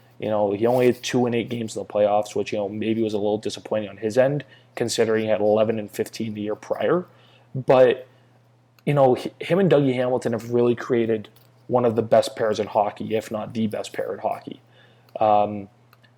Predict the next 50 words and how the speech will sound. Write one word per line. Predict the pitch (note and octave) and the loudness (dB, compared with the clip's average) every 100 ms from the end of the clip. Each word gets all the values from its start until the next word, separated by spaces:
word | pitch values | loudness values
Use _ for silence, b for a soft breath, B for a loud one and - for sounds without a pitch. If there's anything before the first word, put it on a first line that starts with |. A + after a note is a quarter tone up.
| _ _ | _ _
you | A#2 | -4
know, | G#2+ | -2
we'll | G#2 A2 | 0 2
get | A#2 | 0
to | A2 | 0
Dougie | A2 A2 G#2 | 2 2 2
Hamilton | A2 G#2+ G#2+ | 0 -2 0
a | G2+ | 0
little | G#2 G#2 | 2 0
bit | G2+ | 0
later, | A2 G#2+ G2+ | 2 2 -2
spoiler | - - A2+ G#2+ G2+ | -6 2 4 4 2
alert, | G2+ G#2 G#2+ - - | 0 0 -2 -8 -2
but, | A#2 G#2+ - b b b b - | 0 0 -8 b b b b 2
um, | A2 G#2 G#2 G2+ G2 - | 4 4 2 -2 -8 -12
he's | _ B2+ B2 A#2 A2 | _ 0 2 2 -2
so, | - - - C3+ A#2+ A#2+ | -8 -8 0 4 6 4
so | - A2 A2 | 2 0 0
good. | G#2 G2 G2 - | -2 -6 -8 -8
And, | G#2 G#2 G2 b b b b - | -6 -6 -14 b b b b -6
um, | G2+ G2+ F#2+ F#2+ - - | -4 -4 -6 -12 -14 0
like | A#2+ | 2
I | A2+ | 4
said, | G#2 A2+ G#2 | 2 2 2
finally | - A2 A2+ A2+ A2+ | 2 0 0 0 0
getting | A2 G#2+ | -2 -2
the | |
respect | G#2 G2+ G#2 F#2+ | -6 -6 -6 -6
he | G2+ | -8
deserves. | G2+ G2+ G2+ G2+ G2+ | -6 -4 -4 -4 -6
And | G2 F#2+ | -6 -4
I | |
know, | G#2+ A2+ A2 | 0 2 0
Tom, | - A2+ A2+ A2 | -2 -4 -2 -2
you | A2 A2+ | 0 6
had | A#2 | 6
him | A2+ A2 b b b b | 4 -2 b b b b
as | A2 G#2+ | 2 2
high | A2+ A2+ A#2 | 4 8 8
up | A2+ | 6
as | A2 | 4
I | G#2+ G#2+ | 6 4
did, | G2 F#2+ | 2 -6
so | - G2 F#2+ | -4 -2 -2
I'll | G2+ | 0
let | G2+ G2+ | 0 0
you | G#2+ G2+ | 0 -4
take | G#2+ F#2+ | -4 -4
it | G#2 | -6
away. | G2 G2 | -6 -8